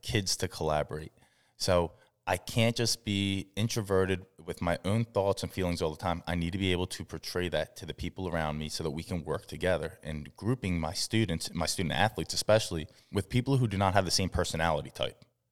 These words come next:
is beneficial. Grouping them with the same personality type is beneficial to knowing who you are. Grouping them with people of different personalities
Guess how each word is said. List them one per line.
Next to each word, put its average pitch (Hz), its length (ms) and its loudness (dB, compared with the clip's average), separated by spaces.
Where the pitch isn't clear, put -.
is 90 160 0
beneficial. 82 640 0
Grouping 101 220 0
them 95 180 4
with 120 140 4
the 95 100 0
same 87 200 2
personality 76 540 0
type - 280 -6
is 95 140 0
beneficial 92 540 2
to - 180 0
knowing 87 320 4
who 127 240 2
you 95 260 -2
are. 73 300 -2
Grouping 95 320 0
them 87 80 0
with 82 260 0
people 90 260 2
of 73 220 -2
different 147 320 6
personalities 87 680 4